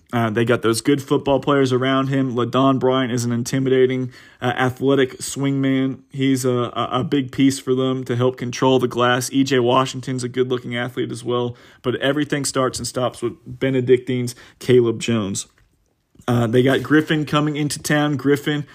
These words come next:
they are led by one of their top defenders. I believe he was the co-, uh, defensive player of the year. Corey Furlow is a big-time defender that can block some shots and rebound well. He was a first-team all-region pick.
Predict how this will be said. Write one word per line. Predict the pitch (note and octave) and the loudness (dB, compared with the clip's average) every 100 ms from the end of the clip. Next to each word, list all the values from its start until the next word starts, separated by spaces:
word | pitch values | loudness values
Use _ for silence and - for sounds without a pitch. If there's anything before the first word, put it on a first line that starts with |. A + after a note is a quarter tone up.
| - _ | -20 _
they | B2 C3 | 0 2
are | C#3+ C#3 | 4 4
led | B2 C3 C#3 C3 | 6 6 4 2
by | C3 B2+ | 2 2
one | B2 C3 | 2 0
of | C3 | 0
their | B2 | -2
top | B2 C#3+ C3+ - | -2 -2 -2 -2
defenders. | C3 - C3+ C3+ C3+ - | -6 -4 -2 -2 -4 -6
I | B2+ | -8
believe | A#2+ B2 C3 | -4 -2 -2
he | B2+ | 0
was | A#2+ | -2
the | A#2 | -4
co-, | - D3 C#3+ D3+ D#3 - - _ _ | -6 0 4 6 4 -2 -20 _ _
uh, | B2+ B2+ B2+ | 0 2 2
defensive | A#2+ - B2+ D#3 D#3 C3 | 0 -2 0 0 0 0
player | D3+ D3+ | 4 4
of | C#3 | 4
the | |
year. | C#3+ D#3 D#3 D#3 - _ | 6 6 6 2 -12 _
Corey | - D3+ D3+ | 0 4 4
Furlow | D3 - D3+ D3+ C#3+ B2+ A#2 C#3 - _ - | 2 0 2 4 2 2 0 -4 -12 _ -8
is | A#2+ B2 | -4 -2
a | |
big-time | B2+ C3 C3 C3 | 2 0 0 -2
defender | B2+ B2 C#3+ C#3 B2+ B2 - _ _ _ _ _ _ - | -2 -2 -2 2 2 2 -4 _ _ _ _ _ _ -4
that | C#3 | -2
can | C3+ C3+ | -2 0
block | B2+ C#3 - | 4 2 2
some | C3 | -4
shots | B2 C3+ C3+ - | -2 0 0 -2
and | A#2+ | -2
rebound | C3+ C3 B2+ A#2+ | -2 0 -2 -2
well. | C3 | -2
He | C3 | 0
was | B2+ | -4
a | C3 | -6
first-team | - C3 - C3 | -4 -4 -2 -6
all-region | G#2 B2+ B2 B2+ A#2+ | -4 -2 -2 -4 -6
pick. | B2 B2+ B2 | -2 -2 -2